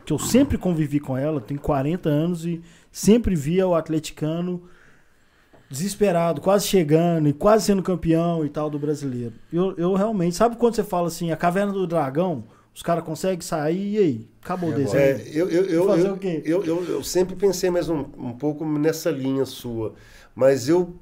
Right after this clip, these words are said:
Speaker 3: mudei totalmente os meus conceitos na, no primeiro título da Libertadores.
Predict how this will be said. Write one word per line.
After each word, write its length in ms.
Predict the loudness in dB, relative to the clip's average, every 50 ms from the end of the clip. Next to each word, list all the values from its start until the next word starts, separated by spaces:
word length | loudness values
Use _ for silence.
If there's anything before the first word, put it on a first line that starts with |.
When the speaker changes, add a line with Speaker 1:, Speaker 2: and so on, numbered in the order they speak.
| -14 -10
Speaker 3:
mudei 340 | -4 -2 0 2 4 2 2
totalmente 580 | 2 0 0 2 2 2 4 4 2 2 2 0
os 100 | -2 0
meus 240 | 0 0 0 -2
conceitos 960 | -2 -2 -2 -2 -2 -2 0 2 2 2 2 0 -4 -10 -10 -10 -12 -16 -18 -20 -20 -20 -20 -20 -20 -20 _ _ _
na, 500 | 0 2 4 6 6 8 8 8 6 4 2
no 180 | 0 -2 -2
primeiro 380 | -2 0 2 4 4 4 4 2
título 380 | -2 -4 -4 -4 -6 -6 -4 -2
da 100 | 0 2
Libertadores. 1040 | 2 2 0 -2 0 0 0 0 2 0 -2 -2 -2 -4 -8 -12 -14 -14 -16 -18